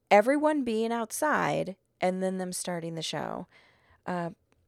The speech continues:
I don't know who you go to <laughs> to complain about something like that, but I was very shocked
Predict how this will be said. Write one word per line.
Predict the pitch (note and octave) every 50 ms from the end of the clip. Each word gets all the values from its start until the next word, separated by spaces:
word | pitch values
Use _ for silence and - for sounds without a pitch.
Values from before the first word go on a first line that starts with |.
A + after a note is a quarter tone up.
| _ _ _ _ _ _ _ -
I | A3 A3+
don't | G#3+ G#3 F#3
know | C#3+ G3 F#3+ F#3 F3+ F#3+ - _ - - -
who | - B3+ A#3+
you | A#3+ A#3 A3
go | A3 A3 G#3+
to | G#3+ A3
<laughs> | G#3+
to | G#3+
complain | - A#3+ A#3 G#3 - - A#3 A3 A#3+ B3+
about | A3 A#3 A3 G#3 -
something | - G#3+ G#3 G#3+ - G#3 G3+
like | G3+ G#3 G#3 -
that, | G#3 G3+ G3+ G#3 G#3+ G#3 - - - - - - -
but | - B3+
I | C4
was | C4+ C#4+ C#4
very | D4 D#4+ F#4+ G4 F#4
shocked | - - - - G#3+ G3 F#3 C#3+ - - - - - - -